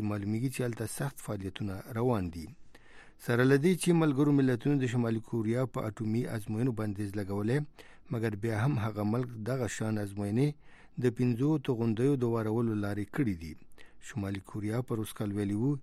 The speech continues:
چې د داسې بالستیکي، چې د داسې بالستیکي توغندیو د جوړولو توان لري چې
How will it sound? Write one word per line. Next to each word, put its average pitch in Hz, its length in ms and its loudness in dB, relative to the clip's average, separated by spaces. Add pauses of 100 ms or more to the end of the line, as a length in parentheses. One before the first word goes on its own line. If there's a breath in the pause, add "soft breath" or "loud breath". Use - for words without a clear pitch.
(440 soft breath)
چې - 160 -8
د 120 40 0 (120)
داسې 156 240 2 (120)
بالستیکي، 131 640 0 (120)
چې - 140 -16
د 120 60 -2 (120)
داسې 143 240 -2 (140)
بالستیکي 123 580 -4
توغندیو 120 480 0
د 113 100 -6
جوړولو 113 400 -2
توان 107 320 -2
لري 123 220 0 (440 loud breath)
چې - 80 -10